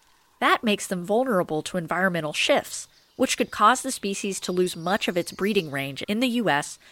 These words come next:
by twenty eighty. Yellow warbler chicks are at risk during spring heat waves, and wildfires can destroy trees along stream banks.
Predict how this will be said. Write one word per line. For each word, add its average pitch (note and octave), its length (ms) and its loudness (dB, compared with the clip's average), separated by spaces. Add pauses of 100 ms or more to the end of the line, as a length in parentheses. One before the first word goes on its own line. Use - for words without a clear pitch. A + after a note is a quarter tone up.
(140)
by - 120 -2
twenty - 440 -6
eighty. E3 400 -6 (680)
Yellow E4+ 280 6
warbler A3 340 4
chicks - 340 -4
are F3 120 0
at - 100 2
risk A3 460 0
during E3+ 240 2
spring G3 300 -2
heat G3 260 -2
waves, A3+ 560 0
and E3 200 -6
wildfires C4 800 0
can F#3+ 140 -6
destroy F3+ 400 0
trees G3 480 0
along D3+ 320 -4
stream E3+ 380 -4
banks. - 480 -10